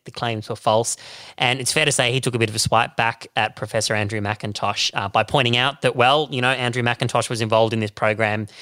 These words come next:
himself for five years. He was responsible for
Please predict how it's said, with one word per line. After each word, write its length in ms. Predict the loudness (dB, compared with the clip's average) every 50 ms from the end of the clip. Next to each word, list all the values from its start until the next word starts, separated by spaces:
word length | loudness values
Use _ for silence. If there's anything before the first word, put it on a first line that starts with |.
| -20 -16 -12
himself 600 | -10 -8 -4 0 2 2 2 2 0 -4 -12 -14 -12
for 160 | -10 -8 -4
five 320 | 0 2 4 4 2 2
years. 260 | 0 0 2 2 0 0
He 140 | -2 -2
was 180 | -2 -4 -4 -6
responsible 720 | -8 -6 0 2 2 2 2 0 0 2 2 2 2 0
for 360 | -2 -2 0 2 2 2 0